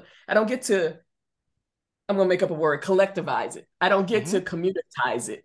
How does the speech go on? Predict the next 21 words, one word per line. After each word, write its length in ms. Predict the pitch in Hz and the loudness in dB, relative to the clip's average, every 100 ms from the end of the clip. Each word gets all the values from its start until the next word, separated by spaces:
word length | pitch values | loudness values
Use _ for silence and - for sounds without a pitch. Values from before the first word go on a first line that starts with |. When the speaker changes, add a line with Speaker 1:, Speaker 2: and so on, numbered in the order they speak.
| - | -2
Speaker 1:
I 140 | 233 | 2
don't 180 | - 233 | 2 2
get 200 | 240 226 | -2 0
to 120 | 196 | 0
do 220 | 175 190 | 0 -4
Speaker 2:
Yeah. 80 | 156 | -2
Speaker 1:
any 140 | 185 156 | -2 0
of 80 | |
that. 140 | 139 131 | 0 0
It 100 | 190 | -2
becomes 340 | 180 - 208 202 | -6 -4 -4 -4
the 60 | |
priority, 600 | 185 202 180 208 208 196 | -2 2 6 8 6 4
I 60 | 190 | -2
mean, 120 | 175 - - | -4 -10 -4
the 80 | 180 | -4
property, 580 | - 220 240 196 175 139 | 2 4 4 4 -2 -4
the 160 | 139 | -6
intellectual 560 | 202 202 196 196 180 160 | -6 -2 0 -2 -6 -4
property 560 | - 185 160 151 143 _ _ _ _ - | -2 -2 -2 -8 -10 _ _ _ _ -2
of 340 | 175 165 156 | 2 4 2